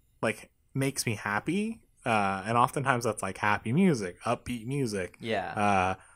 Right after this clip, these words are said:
Speaker 1: you know, super catchy, super, uh, there's a couple songs I listen to that are a little bit somber, but there's, like, but they're good.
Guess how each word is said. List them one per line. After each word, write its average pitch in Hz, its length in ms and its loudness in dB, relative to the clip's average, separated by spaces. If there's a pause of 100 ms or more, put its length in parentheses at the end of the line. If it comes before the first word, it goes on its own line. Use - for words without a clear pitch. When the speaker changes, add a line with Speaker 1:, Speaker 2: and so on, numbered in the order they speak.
(220)
Speaker 1:
you 104 100 0
know, 95 340 0
super 113 380 0
catchy, 117 480 2
super, 107 480 0 (560)
uh, 107 220 2 (160)
there's 247 180 6
a 254 80 0
couple 147 300 4
songs 117 320 6
I 113 60 6
listen 113 300 2
to 110 140 0
that 104 160 4
are 98 80 4
a 98 60 2
little 104 220 2
bit 101 180 -4
somber, 101 500 0
but 113 240 0
there's, 110 240 4
like, 101 400 0 (360)
but - 120 -4
they're 101 140 4 (120)
good. 131 640 6